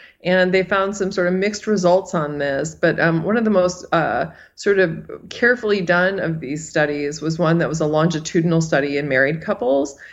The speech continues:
And they looked at that very question, like, like, what happens when you have a married couple and, uh, and the part-, and the,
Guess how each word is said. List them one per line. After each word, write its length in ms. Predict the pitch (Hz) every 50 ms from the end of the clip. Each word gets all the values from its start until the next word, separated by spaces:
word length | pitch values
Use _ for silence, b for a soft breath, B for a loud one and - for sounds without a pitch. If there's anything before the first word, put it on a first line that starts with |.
| B B B
And 120 | - 202 196
they 100 | 185 180
looked 280 | 180 202 226 226 -
at 120 | 220 196 -
that 200 | 170 151 170 160
very 280 | 165 160 165 170 170
question, 800 | 165 - 170 151 180 - - - - 65 - - - 160 156 160 165
like, 280 | 175 170 165 - - - - -
like, 180 | 214 202 170 156 160
what 300 | 156 165 180 196 - -
happens 840 | 185 185 208 180 185 202 208 208 170 156 143 147 147 151 160 165 160 B B B B B B
when 160 | 170 165 170
you 100 | 160 156
have 360 | 156 160 165 160 156 156 156
a 80 | 127 160
married 380 | 165 147 139 151 170 185 -
couple 720 | - - 196 180 - 127 120 107 113 143 175 214 - B B B B B B B -
and, 480 | - 175 165 160 156 156 156 156 160 -
uh, 360 | - - 151 147 151 156 - -
and 400 | 165 160 156 151 151 151 151 151
the 140 | 151 160 151
part-, 320 | 156 - - 160 - - 135
and 340 | 165 160 156 151 147 -
the, 180 | - 165 147 -